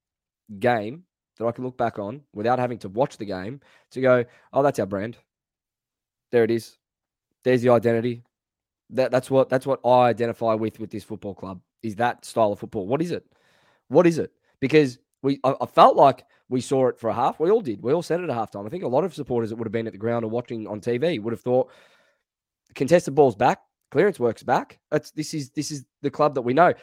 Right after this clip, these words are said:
And sure, the inside fifties, they weren't clean, but at least we're more direct. We're lowering the eyes. We're trying to hit up targets, right? That was better. It was better than what we've seen the last few weeks.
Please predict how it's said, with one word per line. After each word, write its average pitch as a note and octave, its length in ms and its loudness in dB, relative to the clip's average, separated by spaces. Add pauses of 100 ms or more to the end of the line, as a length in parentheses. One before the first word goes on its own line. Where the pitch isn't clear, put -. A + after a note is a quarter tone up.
And E3 140 -4
sure, A3+ 260 6 (360)
the F3+ 100 2
inside F#3 280 4
fifties, D3+ 400 -2 (280)
they E3 80 4
weren't A3 240 4
clean, D3 340 -4 (380)
but E3 80 4
at D#3+ 80 4
least G#3 180 0
we're G3+ 80 0
more E3 160 -2
direct. A#2 520 -6 (120)
We're E3 120 -2
lowering E3 280 0
the A2+ 140 -2
eyes. D3 180 2
We're C3 80 -10
trying C#3 280 -4
to C#3+ 40 -4
hit C3+ 60 -2
up - 160 -6
targets, C3 500 -8 (100)
right? F3+ 240 2
That F#3 120 -2
was D#3 100 -4
better. D#3+ 400 2
It C#3 40 -4
was B2 120 -6
better D3 400 0 (300)
than C#3 100 -2
what C#3 140 0
we've A#2 100 -8
seen C3+ 180 -4
the C#3+ 60 -4
last B2 240 -2
few A#2+ 160 -6
weeks. D#3 320 -4